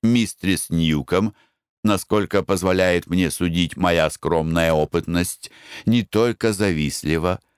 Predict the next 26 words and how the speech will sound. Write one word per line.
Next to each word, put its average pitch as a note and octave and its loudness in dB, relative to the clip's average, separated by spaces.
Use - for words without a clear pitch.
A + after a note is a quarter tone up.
но G2+ 2
даже F#2+ 0
гордо G#2 0
выставляет G2 0
свою A#2 0
зависть B2 -2
на C3+ 0
показ. - -4
Впрочем, B2+ 0
она A#2 2
ошибается F#2+ 0
в C#2 -2
этом C#2+ -2
чувстве F2+ -2
и C3 2
принимает G2+ 2
его F#2+ 2
за E2+ 0
ненавистную F#2 0
честность. - -4
Она G#2+ 2
не G2+ 0
преклоняется F2+ 0
перед E2 0
высокомерными D#2+ 0
людьми D2 0